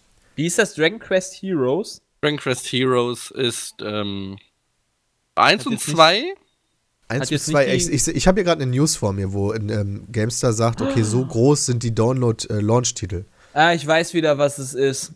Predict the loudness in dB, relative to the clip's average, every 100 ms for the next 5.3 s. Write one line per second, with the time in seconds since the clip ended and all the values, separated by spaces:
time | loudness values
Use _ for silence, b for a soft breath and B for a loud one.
0 | _ -6 0 2 0 0 -2 2 0 0
1 | 2 4 4 2 -2 -6 -4 -2 -4 -2
2 | -4 -2 0 0 -2 -4 -6 -2 -2 2
3 | 0 0 -2 -4 -6 -4 -4 -2 -4 -4
4 | -6 -4 -6 -6 -4 -4 -4 -8 -6 -2
5 | 0 -2